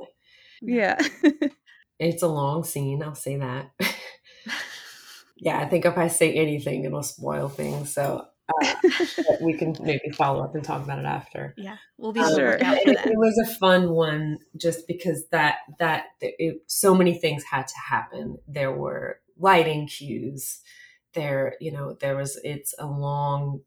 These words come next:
Speaker 1: camera movement, it's a really long push in. So the dolly grip, it had to be on point,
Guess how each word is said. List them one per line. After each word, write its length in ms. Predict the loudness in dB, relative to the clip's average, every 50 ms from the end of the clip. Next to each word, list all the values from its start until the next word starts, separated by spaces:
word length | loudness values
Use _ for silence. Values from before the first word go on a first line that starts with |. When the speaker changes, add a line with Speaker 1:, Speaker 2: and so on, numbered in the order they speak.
| _ _ -20
Speaker 1:
camera 680 | -14 -10 -6 -6 -4 -4 -4 -2 -2 -2 -2 -4 -4 -6 -8
movement, 580 | -8 -8 -6 -8 -8 -8 -8 -8 -6 -6 -8 -10 -12
it's 100 | -16 -16
a 60 | -14 -14 -14 -14
really 420 | -12 -8 -6 -6 -4 -4 -4 -4 -4
long 420 | -4 -4 -4 -4 -4 -4 -6 -8 -10 -12 -14
push 240 | -12 -12 -10 -10 -8
in. 400 | -8 -8 -6 -6 -8 -8 -8 -10 -12 _ _ _ _ _
So 160 | -10 -6 -6 -6
the 220 | -6 -6 -4 0
dolly 340 | 0 0 0 0 -2 -6 -8
grip, 360 | -8 -6 -6 -6 -6 -6 -6 -8
it 160 | -8 -8 -8
had 180 | -10 -12 -12 -10
to 60 | -10 -8
be 140 | -6 -6
on 160 | -6 -6 -6 -8
point, 520 | -6 -6 -4 -4 -4 -4 -8 -8 -10 -12